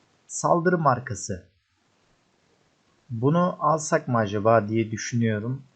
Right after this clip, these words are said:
Almayalım. Diğer sandıkta olsa alırdım ama.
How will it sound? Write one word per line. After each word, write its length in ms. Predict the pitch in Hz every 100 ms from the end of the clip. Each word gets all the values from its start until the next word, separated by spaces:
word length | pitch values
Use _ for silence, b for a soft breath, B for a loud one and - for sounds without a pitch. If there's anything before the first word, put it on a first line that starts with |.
| _ -
Almayalım. 640 | 151 131 107 98 113 - _ _ _ _ _ _ _ _ _ _ _ _ _ _ _ _ _ _ _ 120
Diğer 180 | 127 143
sandıkta 560 | 131 143 139 131 -
olsa 220 | 151 143 143
alırdım 420 | 120 120 107 104
ama. 320 | 101 135 -